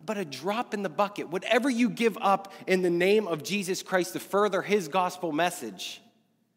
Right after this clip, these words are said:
is but a drop in the bucket compared to the eternal weight of glory that he has prepared for you. That is good news. That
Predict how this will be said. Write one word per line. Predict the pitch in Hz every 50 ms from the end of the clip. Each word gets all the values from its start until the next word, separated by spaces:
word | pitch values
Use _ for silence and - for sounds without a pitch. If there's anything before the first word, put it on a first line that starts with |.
| _ _ _ _ _ -
is | 123 123
but | 110 - 131 135 - - _ _ _ _ _
a | 101 98
drop | 101 - 113 113 120 123 120 - - - - _ _ _ _
in | 117 110
the | 101 101
bucket | 95 _ 107 104 104 - - 98 - - _ _ _ _ _
compared | - 107 95 - - - 123 127 131 131 127 131
to | - 127
the | 101 98 95
eternal | 98 - - - 117 113 120 120 113
weight | 101 107 104 110 - 110
of | 95 98 -
glory | - 101 101 104 101 98 98 92 _ _ _ _ _ _ _ _
that | - 101
he | 107 110 113
has | 110 113 92 90 90 - -
prepared | _ - 95 - - 92 80 - -
for | - -
you. | - - 67 71 - _ _ _ _ _ _ _ _ _ _ _ _ _ _ _ _ _ _ _ _ _ _ _ _ _ _ _
That | - 117 135 - - - - - - - _ _ _ _ _
is | - 104 95
good | - - 123 110 95 101
news. | 98 107 98 87 87 - - - _ _ _ _ 98
That | 117 131 143 - - - - -